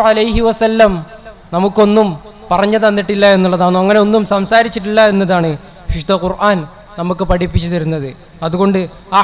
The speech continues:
ഹദീസുകൾ പഠിച്ച് നമ്മുടെ ജീവിതത്തിൽ അത് പ്രാവർത്തികമാക്കുക എന്നുള്ളൊരു സന്ദേശമാണ് ഈ ഒരു സന്ദർഭത്തിൽ എനിക്ക് മുന്നോട്ട് വെക്കാനുള്ളത്. പ്രിയപ്പെട്ടവരെ, ഞാൻ എൻ്റെ ദൗ-,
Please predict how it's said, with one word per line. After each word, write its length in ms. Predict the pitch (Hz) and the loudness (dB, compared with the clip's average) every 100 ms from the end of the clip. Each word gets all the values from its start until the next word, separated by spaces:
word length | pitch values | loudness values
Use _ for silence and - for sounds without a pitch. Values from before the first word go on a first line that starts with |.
| 202 | 0
ഹദീസുകൾ 520 | 196 226 226 226 220 208 | 0 -2 -2 0 0 0
പഠിച്ച് 420 | 208 226 214 220 175 151 - - 165 | 0 0 -4 -4 -4 -6 -20 -12 -6
നമ്മുടെ 240 | 190 208 180 | -2 0 0
ജീവിതത്തിൽ 440 | 196 208 202 208 185 - - 175 | 0 0 0 -2 -6 -8 -10 -4
അത് 100 | 185 190 | -4 0
പ്രാവർത്തികമാക്കുക 920 | 180 190 208 196 185 185 175 180 170 170 170 | 0 2 0 -2 -2 0 -2 -2 -2 -2 0
എന്നുള്ളൊരു 360 | 175 175 180 175 | 0 0 -2 -4
സന്ദേശമാണ് 640 | 175 175 190 190 165 151 143 - - - 175 | -4 -2 -2 -2 -2 -2 -4 -8 -18 -6 0
ഈ 40 | 190 | 0
ഒരു 120 | 185 143 - - | 0 -4 -16 -8
സന്ദർഭത്തിൽ 500 | 175 185 185 - 190 185 | -6 -4 -4 -4 -4 -6
എനിക്ക് 260 | 180 175 151 - - 160 | -6 -8 -10 -14 -14 -6
മുന്നോട്ട് 320 | 175 180 175 | -2 -2 -2
വെക്കാനുള്ളത്. 520 | 170 170 160 151 143 131 - - - | -4 -4 -4 -4 -6 -10 -16 -18 -6
പ്രിയപ്പെട്ടവരെ, 540 | 175 190 170 185 170 156 - - - 180 | -2 -2 -2 -2 -2 -4 -8 -20 -10 -4
ഞാൻ 80 | 196 | 0
എൻ്റെ 140 | 196 190 | 0 2
ദൗ-, 160 | 190 | 2